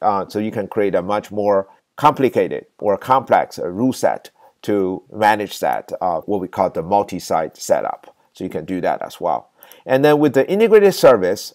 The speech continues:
of the, associated with the server load balancer or application load balancer, this is A W S, uh, web A C L rules. As you can see, this is the, uh, newer version of,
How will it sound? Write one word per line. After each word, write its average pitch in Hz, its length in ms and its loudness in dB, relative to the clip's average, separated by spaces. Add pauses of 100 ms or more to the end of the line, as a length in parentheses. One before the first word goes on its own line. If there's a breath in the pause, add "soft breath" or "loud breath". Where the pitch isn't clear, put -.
of 107 260 4
the, 104 380 4
associated 143 480 2
with 131 240 0
the 98 300 2
server 120 240 6
load 117 180 4
balancer 151 400 4
or 104 340 4
application 123 540 0
load 151 160 0
balancer, 127 420 2 (260 soft breath)
this 104 220 -6
is - 280 -12
A 110 100 2
W 90 340 0
S, 90 340 -4
uh, 87 280 -4
web 107 340 6 (480)
A 98 140 0
C 92 220 -2
L 85 140 2
rules. 92 420 -8 (340 soft breath)
As 113 260 4
you 156 100 -2
can 135 200 0
see, 147 260 -2
this 117 260 -4
is 110 220 -6
the, 104 260 -2
uh, 92 240 2 (120)
newer 165 280 10
version 127 460 4
of, 113 220 0